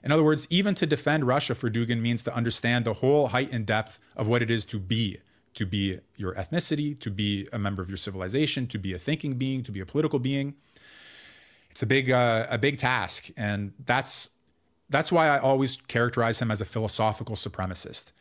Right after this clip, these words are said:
to make it clear that it's the philosophy and not the politics, in my view,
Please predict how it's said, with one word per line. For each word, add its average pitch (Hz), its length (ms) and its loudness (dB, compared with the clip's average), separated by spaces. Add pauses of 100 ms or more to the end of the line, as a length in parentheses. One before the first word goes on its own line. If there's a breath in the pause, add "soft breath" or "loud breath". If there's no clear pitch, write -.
(140)
to 123 120 0
make 127 200 4
it 127 80 2
clear 151 440 2
that 110 160 2
it's 110 160 -4
the 110 100 -4
philosophy 117 920 -2
and 113 100 -4
not 113 160 0
the 117 60 -8
politics, 123 580 0
in 107 140 -6
my 87 180 -6
view, 87 300 -10